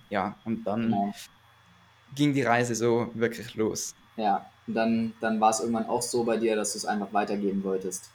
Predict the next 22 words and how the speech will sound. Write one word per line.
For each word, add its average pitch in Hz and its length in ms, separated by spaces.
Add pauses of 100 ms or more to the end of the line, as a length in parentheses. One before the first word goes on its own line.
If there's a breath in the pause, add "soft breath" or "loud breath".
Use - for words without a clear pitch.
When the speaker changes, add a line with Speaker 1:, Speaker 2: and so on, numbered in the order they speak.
(460)
Speaker 2:
ein - 60
Stück. 202 200 (640)
Speaker 1:
Genau, 123 460
genau. 120 300
Für 131 120
mich 143 240
war 160 120
dann 151 180
relativ 165 640
schnell 147 340
auch - 280
klar, 156 340
ich 160 100
machte 120 260
da 120 200
dann 123 140
auch 120 300 (500 loud breath)
Mentoring, 160 840 (720)
Speaker 2:
Mhm. 113 300
Speaker 1:
nachdem 131 300
ich 131 120
mich 127 220